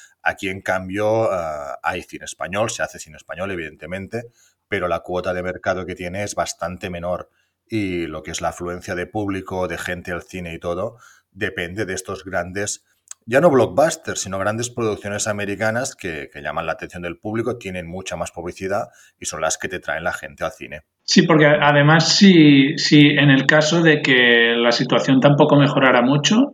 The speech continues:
Speaker 2: ¿tú ves más factible que las películas que se tenían que estrenar el año pasado se mantengan la fecha y deciden retrasar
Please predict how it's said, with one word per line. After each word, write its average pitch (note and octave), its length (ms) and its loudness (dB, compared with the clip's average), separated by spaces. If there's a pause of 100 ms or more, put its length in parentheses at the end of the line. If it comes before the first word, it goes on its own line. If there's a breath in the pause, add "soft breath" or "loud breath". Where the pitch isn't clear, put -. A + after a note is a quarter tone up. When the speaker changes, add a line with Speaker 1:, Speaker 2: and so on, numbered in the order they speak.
Speaker 2:
¿tú D3+ 240 8
ves D#3+ 160 6
más D#3+ 200 6
factible C#3+ 640 4
que D3 360 6
las D3 260 4
películas D3 1000 4 (460)
que - 140 6
se D3+ 160 4
tenían D3 300 8
que D3 80 6
estrenar C#3+ 380 6
el C#3 100 6
año C#3+ 200 6
pasado C#3+ 380 4
se D3+ 200 2
mantengan D3 540 6
la C#3+ 120 6
fecha C#3+ 300 4
y C3+ 40 4
deciden C#3 720 4
retrasar D3 800 6